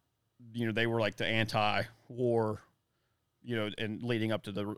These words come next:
election of Barack Obama, all, which it was fake. Like, they're all in this together. And again, you had bipartisan congressional approval to go into A-, if Afghanistan, if,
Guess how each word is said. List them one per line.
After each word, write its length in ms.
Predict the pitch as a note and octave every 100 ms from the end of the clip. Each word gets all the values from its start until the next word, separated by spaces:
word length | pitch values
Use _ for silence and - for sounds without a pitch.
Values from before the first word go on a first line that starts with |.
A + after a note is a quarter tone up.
| A2
election 320 | G#2 - -
of 60 |
Barack 260 | G#2 G#2+ G#2
Obama, 380 | A2 G2+ G2 G#2+
all, 300 | F#2 G2 G2+ A2 A2+ B2
which 180 | A2+
it 60 | B2
was 100 | F#3
fake. 340 | - B2 F#2+ E2+
Like, 240 | G2 G2 - - _ -
they're 140 | A#2+
all 200 | A#2 A#2
in 60 | A2+
this 120 | G#2
together. 280 | - A2 A2+
And 60 | A2+
again, 180 | G2+ A2+
you 120 | C3
had 340 | B2 G#2+ G2+
bipartisan 760 | F2+ G#2+ - A#2+ A#2 - G#2+ G#2+ - _ _
congressional 460 | - G#2 A2+ A2+ G2
approval 360 | - C3+ A#2
to 60 | G#2+
go 240 | G#2 G#2
into 580 | A#2+ B2 - A2 G2+ G2+ - _ _ _ _ _ _ _ _ _ _ _ _ _ -
A-, 200 | A#2 A#2+
if 180 | - G2+ - -
Afghanistan, 680 | C3+ A#2 D#3 E3 - C#3 B2+
if, 80 | B2